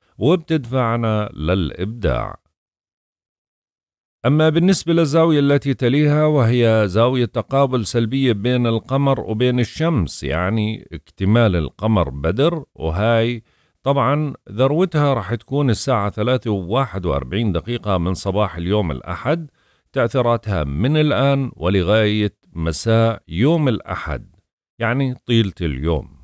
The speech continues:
بيخلق هذا الاتصال لدينا حالة من عدم الاستقرار تتمثل بصراع بين المشاعر والأفكار، مما ينعكس سلبا على علاقاتنا مع الآخرين،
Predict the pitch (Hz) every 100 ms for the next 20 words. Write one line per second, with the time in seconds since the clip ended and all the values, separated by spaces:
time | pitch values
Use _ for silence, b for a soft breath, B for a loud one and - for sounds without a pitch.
0 | - _ _ _ 127 175 - 175 - 151
1 | 156 151 147 139 - 156 147 135 156 143
2 | 113 - 135 160 139 85 69 57 90 120
3 | 113 98 101 - 135 - 127 135 139 113
4 | _ _ _ _ 113 - 135 165 - 147
5 | 147 110 113 - 98 107 90 65 76 82
6 | 78 76 78 - 117 80 82 82 85 85
7 | - - 151 107 101 71 110 101 98 87
8 | 87 71 82 95 - - 123 117 127 131
9 | 85 98 151 143 120 131 123 - 123 -
10 | 120 104 98 85 90 - 95 90 92 101
11 | 143 87